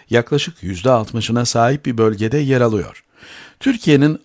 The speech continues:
Avrupa'nın enerji ihtiyacını karşılamada sağlayacağı katkı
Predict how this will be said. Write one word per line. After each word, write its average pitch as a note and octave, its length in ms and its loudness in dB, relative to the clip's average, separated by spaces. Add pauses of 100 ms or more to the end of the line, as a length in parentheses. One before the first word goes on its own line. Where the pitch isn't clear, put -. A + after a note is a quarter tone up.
(160)
Avrupa'nın C#3+ 600 2
enerji B2+ 360 2
ihtiyacını A#2 520 0
karşılamada A#2 600 -2
sağlayacağı A2 580 0
katkı E3+ 460 -2